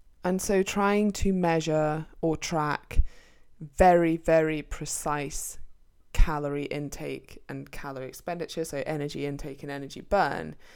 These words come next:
is kind of senseless. And to prove my point, let's look at a few ways that, um, errors can creep in here. So initially, your total daily energy expenditure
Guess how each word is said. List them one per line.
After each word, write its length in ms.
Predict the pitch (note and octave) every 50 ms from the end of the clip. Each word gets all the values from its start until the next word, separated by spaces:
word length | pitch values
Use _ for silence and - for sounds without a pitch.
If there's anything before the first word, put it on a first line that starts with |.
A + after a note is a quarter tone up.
| - - - _ _ _ - - - -
is 140 | F#3+ - -
kind 320 | - - G#3 G#3 G#3+ G#3
of 100 | G#3 -
senseless. 760 | - - F3 E3 D#3+ - - - - - - - - - - - - - - - - - - - - - - -
And 320 | F#3 F#3 F#3 F#3 F3+ F3
to 380 | - - F#3+ E3+ E3+ E3 E3 - - - - -
prove 220 | - A3+ A#3 A3+
my 120 | G3+ F#3 E3+
point, 260 | - - D#3+ C#3+ C#3
let's 180 | D#3 D3+ F3+ -
look 140 | G3+ -
at 80 | A3+ -
a 40 | -
few 540 | - - - E3+ E3 D#3+ D#3+ D#3 D#3 D3+ D3+ - - - - - - - - - - - - - - -
ways 680 | F3 E3+ F#3+ F#3 E3+ D#3+ D3+ D3 C#3 - - - - -
that, 380 | D#3+ C#3+ C#3 C#3+ - - - - - - - - -
um, 520 | D#3 D#3 C#3+ C#3+ C#3 C#3+ D3 D#3+ E3 - - - - - - -
errors 400 | G#3 G#3 G3+ F#3 E3+ D#3+ - -
can 400 | - - F3 D3+ D3+ D3+ D3 C#3+
creep 340 | - - - D#3 D#3 -
in 140 | D#3 D3 C#3
here. 220 | D3 D3 - - - - - - - - _ - -
So 280 | - - E3 D3+ D3 C#3 - - - - - -
initially, 580 | D#3+ D#3 D#3 - - D#3+ D#3 D#3+ F3+ G#3+ A3 -
your 220 | - F3 E3+ D#3+ D#3+
total 380 | - - G3+ B3+ B3 - B3+
daily 440 | G#3+ G3+ F3+ F3 E3 E3 E3 - -
energy 280 | E3 D#3+ D#3+ D#3 D#3 D3+
expenditure 760 | D3+ - - - D3 D3 D3 - - - - C#3+ D3+ F#3+